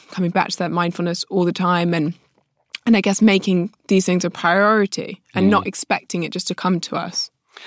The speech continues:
Speaker 2: I agree. I think we need cer-, a certain kind of discipline for anything in life. If you have a job, you've gotta be disciplined enough to go to work each day. If you're bringing up kids, you've gotta have that discipline of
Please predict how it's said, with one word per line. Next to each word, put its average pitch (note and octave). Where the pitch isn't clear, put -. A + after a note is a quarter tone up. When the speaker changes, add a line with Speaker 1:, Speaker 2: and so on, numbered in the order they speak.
Speaker 2:
I E3
agree. D3+
I A#2+
think A3
we C#3+
need C#3
cer-, -
a A#2
certain -
kind G2+
of F2+
discipline -
for -
anything B2+
in D2
life. -
If -
you B2+
have B2
a A#2+
job, G#2+
you've G#2+
gotta B2
be F#2
disciplined G2
enough F#2
to F#2
go F2+
to F2
work B2+
each -
day. C#2
If -
you're A2
bringing A2+
up -
kids, -
you've F#2+
gotta G2+
have F#2+
that -
discipline G2
of F2